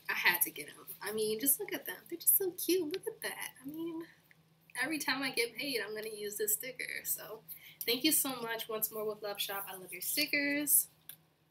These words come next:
And then, uh, last but not least, Planner Sister sticker.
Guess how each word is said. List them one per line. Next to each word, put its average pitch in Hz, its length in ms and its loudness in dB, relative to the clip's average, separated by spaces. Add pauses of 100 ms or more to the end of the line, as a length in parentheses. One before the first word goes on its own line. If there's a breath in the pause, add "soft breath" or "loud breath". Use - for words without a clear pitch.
(1120)
And 240 300 4
then, 208 360 0
uh, 208 180 -4 (260)
last 277 320 2
but - 240 -8
not - 280 -6 (140)
least, - 600 -2 (1700)
Planner 226 440 4
Sister 185 840 2
sticker. - 640 2